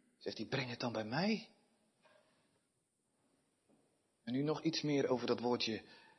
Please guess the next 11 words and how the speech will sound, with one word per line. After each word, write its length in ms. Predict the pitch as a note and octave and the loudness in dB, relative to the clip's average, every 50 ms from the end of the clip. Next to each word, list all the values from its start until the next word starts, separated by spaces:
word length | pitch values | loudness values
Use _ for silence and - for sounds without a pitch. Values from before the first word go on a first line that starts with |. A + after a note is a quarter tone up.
| _ _ _ _ _ | _ _ _ _ _
medelijden. 1000 | - F#2+ G#2+ B2 C3+ C3 B2 A2+ - G2+ F2 F2+ F#2+ E2+ - - - - - - - _ _ _ _ _ _ _ | -10 -6 -2 0 2 4 2 2 2 0 -2 -2 -2 -2 -4 -6 -10 -12 -12 -16 -18 _ _ _ _ _ _ _
Het 100 | - - | -10 -6
Grieks 260 | - - B2+ B2+ - | -2 0 0 0 0
is 80 | - G#2 | -2 -2
dat 140 | - G#2 - | -2 0 0
samengesteld. 1000 | - - C3 B2+ B2+ B2 A#2+ A2+ A2+ G#2+ - - - A#2 A2+ A2 G#2+ - - - - - - _ _ _ _ _ _ _ _ _ _ - - - _ _ _ _ _ _ _ _ _ | 0 2 4 4 4 2 2 0 0 0 0 2 0 -2 -2 -4 -6 -8 -12 -14 -16 -20 -20 _ _ _ _ _ _ _ _ _ _ -20 -20 -20 _ _ _ _ _ _ _ _ _
Sun, 500 | - - - - - D3 C#3 C#3 C3 A#2 - - | -4 0 2 4 6 4 4 4 0 -4 0 4
pascho. 680 | B2+ B2+ B2 - - - B2+ A#2+ A#2 A#2 A2+ A2+ A2 | 4 6 6 4 0 2 2 2 2 2 0 -2 -4
Sun 360 | - - - - D3 C#3 C#3 | -2 0 2 4 4 2 2
betekent 400 | A#2+ A#2+ - A#2+ A#2 A2 A2+ G#2 | 0 0 2 2 2 2 0 0
samen. 640 | - - - D3+ C3 B2+ B2+ A#2+ A#2 A2+ A2 G#2+ - | 0 2 2 4 4 4 2 2 2 0 -2 -2 -6